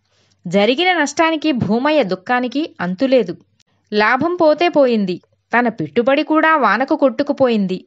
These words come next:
చేతిలో రూకల్లేవు. రేపు ఉప్పు మూటలు కొనడానికి పెట్టుబడి ఎవరిస్తారు? ఇంటికెళ్ళి భార్యాబిడ్డలకి ముఖం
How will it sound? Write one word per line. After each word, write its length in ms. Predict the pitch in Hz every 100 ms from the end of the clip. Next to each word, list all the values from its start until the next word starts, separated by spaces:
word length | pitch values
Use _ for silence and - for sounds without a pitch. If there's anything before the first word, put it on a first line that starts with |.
| _ _ _ _ - 302
చేతిలో 420 | 311 311 330 349
రూకల్లేవు. 800 | 185 196 262 262 240 226 214 - _ _ _ _
రేపు 320 | 214 254 320 320
ఉప్పు 260 | - 285
మూటలు 360 | 294 339 349 339
కొనడానికి 720 | 294 262 285 294 240 240 330 _ -
పెట్టుబడి 400 | 147 233 285 311
ఎవరిస్తారు? 800 | 294 269 285 285 285 269 269 269 _ _ _ _ 180
ఇంటికెళ్ళి 640 | 220 240 349 339 302 320
భార్యాబిడ్డలకి 920 | 240 156 180 240 285 285 277 311 294
ముఖం 380 | 254 175 170 320